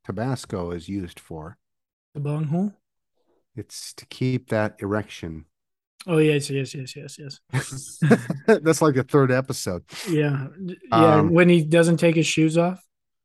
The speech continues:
Speaker 1: Yeah, Porno Gil was
Speaker 2: Yeah.
Speaker 1: the, was the name of the <laughs> episode. So hold on for just one second.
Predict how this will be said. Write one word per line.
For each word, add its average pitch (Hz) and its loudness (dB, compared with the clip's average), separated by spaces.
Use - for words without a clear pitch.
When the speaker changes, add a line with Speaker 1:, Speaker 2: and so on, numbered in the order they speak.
Speaker 1:
Yeah, 117 2
Porno 131 4
Gil 113 -2
was 170 4
Speaker 2:
Yeah. 98 4
Speaker 1:
the, - -8
was 110 -2
the 113 -2
name 110 0
of - -10
the - 2
<laughs> - -
episode. - 0
So 147 2
hold 185 2
on 175 4
for - -6
just 139 -2
one 139 -2
second. 123 -4